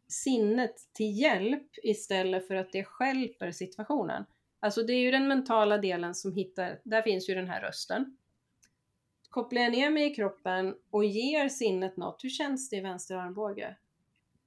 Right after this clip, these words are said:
Inte speciellt mycket, det här är helt värdelöst, säger hjärnan då. Ja, men hur känns det i vänster armbåge? Ja, ingenting.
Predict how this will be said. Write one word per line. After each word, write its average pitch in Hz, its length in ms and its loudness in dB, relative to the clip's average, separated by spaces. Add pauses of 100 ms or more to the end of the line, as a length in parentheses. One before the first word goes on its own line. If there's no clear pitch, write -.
Inte 214 260 2
speciellt 196 500 -2
mycket, 196 280 -4
det 185 60 -2
här 185 120 0
är 185 40 0
helt 190 200 -2
värdelöst, 196 600 2
säger 165 300 -4
hjärnan 151 320 -4
då. - 240 -6 (180)
Ja, 233 460 4
men 220 200 0
hur 240 80 -2
känns 190 340 -4
det 190 80 -4
i 190 40 0
vänster 185 320 -6
armbåge? 190 460 -8 (580)
Ja, 254 100 -6
ingenting. 220 640 -4